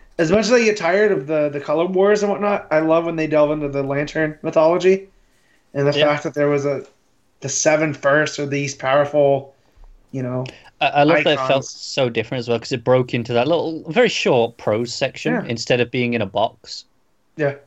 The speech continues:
Speaker 2: A-, a-, as we
Speaker 1: Yeah.
Speaker 2: were introduced to her, and it's like, "Oh, okay, this is, this is different."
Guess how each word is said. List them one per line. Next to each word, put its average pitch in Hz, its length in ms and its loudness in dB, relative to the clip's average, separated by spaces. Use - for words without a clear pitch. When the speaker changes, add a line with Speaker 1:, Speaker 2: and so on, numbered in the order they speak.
Speaker 2:
A-, 127 60 0
a-, 131 240 2
as 120 180 2
we 120 60 0
Speaker 1:
Yeah. 113 60 0
Speaker 2:
were 110 80 -4
introduced 107 500 -8
to 120 100 -8
her, 120 220 -2
and 120 100 -6
it's 107 120 -10
like, 104 140 2
"Oh, 110 220 4
okay, 95 200 -4
this 107 220 -8
is, 101 180 -6
this 113 220 -4
is 107 120 0
different." 98 400 -4